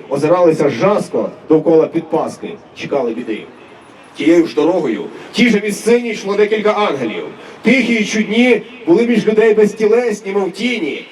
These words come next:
та слід залишали їх білі ступні. Було крізь юрбу проштовхнутися годі, світало на сході, де кедри росли.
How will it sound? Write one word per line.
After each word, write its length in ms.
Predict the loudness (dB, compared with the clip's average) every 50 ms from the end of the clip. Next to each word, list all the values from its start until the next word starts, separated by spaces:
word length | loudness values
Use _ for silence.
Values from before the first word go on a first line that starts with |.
| -20 -12
та 100 | -10 -10
слід 320 | -10 -8 -6 -6 -6 -4 -4
залишали 560 | -6 -4 -2 -2 0 0 0 0 0 -2 -6
їх 80 | -8 -8 -2 0
білі 200 | 0 0 0 -4
ступні. 480 | -4 -6 -6 -4 0 0 0 0 0 -4 -10 -16 -18 -18 -18 -20 -20 -20 -20 -14 -4 0
Було 220 | 4 4 4 4
крізь 260 | 2 -2 -6 -6 -6 -6
юрбу 340 | -4 -4 -2 0 0 0
проштовхнутися 720 | 2 2 -2 -2 0 -2 0 0 0 0 0 0 0 0 2
годі, 480 | 4 4 4 4 2 0 -4 -8 -10 -12 -16 -18 -20 -14
світало 460 | -6 -2 0 2 2 4 4 4 4
на 160 | 2 2 0 -4
сході, 500 | -6 -8 -4 2 4 4 4 4 4 2
де 120 | 2 0
кедри 420 | -2 0 0 0 2 2 2 2
росли. 540 | 2 0 -2 0 2 2 2 2 2 -2 -4